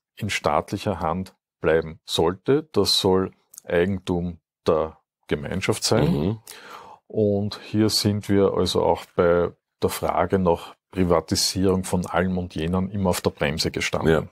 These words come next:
Speaker 1: Das wollen wir nicht. Aber auf der anderen Seite muss man natürlich sagen, dass, äh,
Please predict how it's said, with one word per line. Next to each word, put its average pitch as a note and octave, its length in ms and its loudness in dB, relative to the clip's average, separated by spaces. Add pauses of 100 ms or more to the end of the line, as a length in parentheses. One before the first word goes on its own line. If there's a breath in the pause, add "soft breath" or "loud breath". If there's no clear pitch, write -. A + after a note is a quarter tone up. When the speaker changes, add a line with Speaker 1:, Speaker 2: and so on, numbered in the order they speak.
(140)
Speaker 1:
Das E2 220 -2
wollen E2+ 220 -4
wir D#2+ 60 -6
nicht. G2+ 300 -6 (380 loud breath)
Aber G2 160 4
auf F2+ 120 2
der G2 120 0
anderen G#2 240 4
Seite G2 380 2
muss G2 200 -2
man F#2+ 120 0
natürlich F#2+ 340 -2
sagen, F#2 340 0
dass, - 280 0 (260 loud breath)
äh, E2 160 0